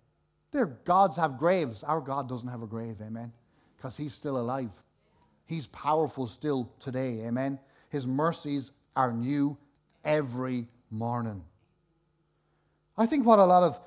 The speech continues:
Christian leaders have forgotten is that we're not living in the enemy's kingdom, amen? We're living in the kingdom of God, amen? So instead of us trying to diffuse or disarm God, we need to trust and we need to believe in the power of God.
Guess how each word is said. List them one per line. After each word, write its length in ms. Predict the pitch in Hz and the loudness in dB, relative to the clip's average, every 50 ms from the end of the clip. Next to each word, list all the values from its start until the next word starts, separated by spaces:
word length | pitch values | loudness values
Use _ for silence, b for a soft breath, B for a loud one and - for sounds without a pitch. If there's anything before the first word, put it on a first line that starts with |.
| - _ | -20 _
Christian 320 | - 208 208 202 - 165 160 - _ - | 0 0 0 0 0 -4 -6 -6 _ -4
leaders 160 | 160 147 123 | -4 -2 -2
have 160 | 151 139 127 | -2 -4 -6
forgotten 520 | - - 123 110 135 139 147 139 123 110 87 b b b b b b - | -6 -8 -6 -2 -2 -2 -2 -2 -6 -10 -12 b b b b b b -8
is 80 | 160 | -2
that 140 | 214 226 214 | -2 0 2
we're 120 | 220 262 247 | 4 4 4
not 240 | 240 269 262 233 | 4 4 4 4
living 380 | 208 208 220 226 208 190 190 185 | 4 6 8 8 8 6 2 0
in 160 | 185 175 175 | 0 -2 -2
the 180 | 156 147 156 - - | -2 -2 -4 -6 -4
enemy's 500 | - 170 170 165 160 151 139 123 117 110 | -2 0 0 0 0 0 0 0 -2 -4
kingdom, 400 | - - 151 160 165 147 123 113 | -8 -8 -8 -6 -6 -6 -6 -6
amen? 340 | 117 127 127 143 151 156 151 | -6 -6 -4 -4 -6 -4 -4
We're 140 | 147 156 151 | -2 -2 -2
living 260 | 160 156 135 139 139 | -2 -4 -4 -6 -6
in 100 | 135 131 | -6 -8
the 80 | 123 113 | -8 -10
kingdom 340 | - - 135 127 123 113 107 | -10 -8 -6 -6 -6 -6 -8
of 140 | 101 87 | -10 -12
God, 320 | - 110 104 107 107 101 - - _ _ _ _ _ _ _ _ _ _ _ _ _ _ _ 135 | -12 -10 -10 -8 -10 -12 -14 -20 _ _ _ _ _ _ _ _ _ _ _ _ _ _ _ -12
amen? 400 | 135 139 139 143 156 175 202 185 - _ _ _ _ _ _ _ _ _ _ _ _ _ _ _ _ _ | -8 -4 -2 -2 0 -2 -2 -6 -10 _ _ _ _ _ _ _ _ _ _ _ _ _ _ _ _ _
So 140 | - - 175 | -6 -4 -4
instead 260 | 156 - - 226 240 | -2 2 4 4 4
of 80 | 233 226 | 6 4
us 160 | 214 - - | 4 2 0
trying 200 | - 202 190 175 | 0 -2 -2 -2
to 80 | 165 | -4
diffuse 560 | 151 143 139 139 - - 180 190 185 170 135 139 | -4 -4 -6 -6 -6 -6 -4 -2 -2 -2 -2 -4
or 80 | 139 | -4
disarm 560 | 135 135 - 165 160 156 156 156 139 127 113 | -4 -4 -4 -4 -2 0 0 0 0 -2 -6
God, 320 | 104 127 117 107 107 98 - b b b b b b b | -6 -8 -8 -8 -10 -12 -16 b b b b b b b
we 140 | - 156 165 | -6 -4 -4
need 140 | 165 160 143 | -4 -4 -4
to 100 | 139 127 | -6 -8
trust 680 | 107 - - - 185 165 135 - - - - - _ _ _ _ _ _ _ | -10 -12 -8 -4 -4 -4 -4 -4 -10 -18 -20 -20 _ _ _ _ _ _ _
and 100 | 143 143 | -4 -2
we 140 | 139 139 147 | -2 -2 -2
need 160 | 151 147 139 - | -2 -4 -6 -6
to 80 | 127 | -8
believe 640 | 113 104 120 120 120 139 143 131 113 110 101 - - | -8 -6 -4 -4 -2 -2 -2 -2 -2 -4 -8 -12 -12
in 80 | 123 113 | -12 -12
the 80 | 104 - | -12 -12
power 460 | - - 123 120 113 110 107 104 104 - | -12 -10 -8 -6 -4 -4 -6 -6 -8 -12
of 120 | 110 98 | -16 -14
God. 300 | - 120 110 101 95 - | -12 -12 -12 -12 -14 -18